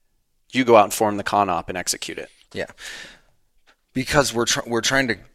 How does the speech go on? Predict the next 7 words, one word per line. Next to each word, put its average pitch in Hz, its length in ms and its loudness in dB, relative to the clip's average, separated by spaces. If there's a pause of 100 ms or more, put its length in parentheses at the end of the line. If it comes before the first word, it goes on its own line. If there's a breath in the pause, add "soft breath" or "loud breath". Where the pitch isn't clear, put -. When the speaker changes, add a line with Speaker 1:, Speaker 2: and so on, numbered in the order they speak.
Speaker 2:
create 107 360 -2
this 98 180 -6
existence 92 600 -8
in 90 100 -12
which, - 540 -6
um, 80 480 -14 (1200)
we, 123 180 -4